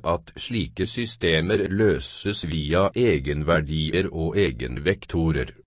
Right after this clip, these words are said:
Det betyr i klartekst, et differensiallikningssystem løses som et vanlig likningssystem. Vi velger samme åpning som i delkapittel ni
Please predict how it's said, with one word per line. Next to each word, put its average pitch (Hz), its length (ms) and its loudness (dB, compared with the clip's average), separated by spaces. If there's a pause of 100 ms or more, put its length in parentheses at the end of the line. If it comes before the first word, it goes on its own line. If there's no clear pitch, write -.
(240)
Det 95 480 2
betyr 107 600 -2
i 90 260 -2
klartekst, 90 960 0 (300)
et 104 360 0
differensiallikningssystem 80 2250 0
løses 90 840 0
som 76 400 -2
et 82 180 -2 (540)
vanlig 92 640 2 (420)
likningssystem. 76 1500 -2 (240)
Vi 90 280 2
velger 85 560 2
samme 104 520 2 (120)
åpning 101 680 2
som 104 340 4
i 90 140 0
delkapittel 82 1300 0
ni 80 360 0